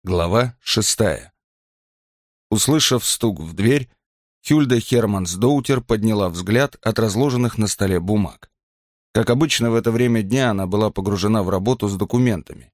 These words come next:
несмотря на то, что большинство ее коллег уже ушли домой. Хюльда всегда задерживалась на службе, хотя в финансовом плане подобное рвение не приносило ей никаких дивидендов,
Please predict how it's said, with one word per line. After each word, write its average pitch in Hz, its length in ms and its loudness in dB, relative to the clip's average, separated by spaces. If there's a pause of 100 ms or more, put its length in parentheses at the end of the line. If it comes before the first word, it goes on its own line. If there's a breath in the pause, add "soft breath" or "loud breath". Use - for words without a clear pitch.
(160)
несмотря 95 460 0
на 90 140 -2
то, - 180 0
что 107 220 -2
большинство 95 560 -2
ее 87 200 -2
коллег 101 400 -2 (280)
уже 117 320 2
ушли 101 340 0
домой. 101 480 0 (1000)
Хюльда 151 380 4
всегда 120 480 4
задерживалась 113 800 0
на 104 140 2
службе, 107 420 0
хотя 101 320 0
в - 60 -4
финансовом 107 560 0
плане 127 320 2
подобное 110 500 2
рвение 123 380 4
не 117 100 2
приносило 113 560 0
ей 117 160 2
никаких 110 480 0
дивидендов, 110 680 0